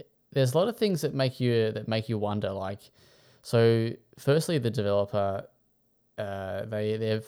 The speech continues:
one of their previous games is called Dead Dozen. It was a game they had in early access and then basically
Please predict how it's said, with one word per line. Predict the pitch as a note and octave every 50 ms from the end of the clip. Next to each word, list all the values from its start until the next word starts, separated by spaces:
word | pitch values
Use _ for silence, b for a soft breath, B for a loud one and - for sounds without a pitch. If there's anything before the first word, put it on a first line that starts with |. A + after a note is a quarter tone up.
| - -
one | C3+ B2+
of | B2+ B2+
their | B2
previous | A#2 - A#2 A2+ A2 A2 -
games | - G#2 G#2+ G#2+ A2
is | G#2+
called | - - A2 G#2 G#2
Dead | - A2 G#2 -
Dozen. | - A2+ B2 C3+ E3+ G3+ F#3+ - -
It | A#2 - -
was | A2
a | G#2+ G#2
game | A2+ G#2+ G#2+ G#2+ G#2
they | G#2+ G2+ G2
had | G#2 A2 A2 G#2+ G#2
in | G#2 G2+ G#2+
early | - A2 G#2 G2 G2+
access | G2+ G2+ G2+ - - - G#2 G#2 A2 - - - b b b b b b b
and | - G2+ G2+
then | G#2 G2+ G2+
basically | - G#2+ G#2+ G#2 - A2 - - - G2+ F#2+ F#2+ F#2+ F#2 F#2+ A2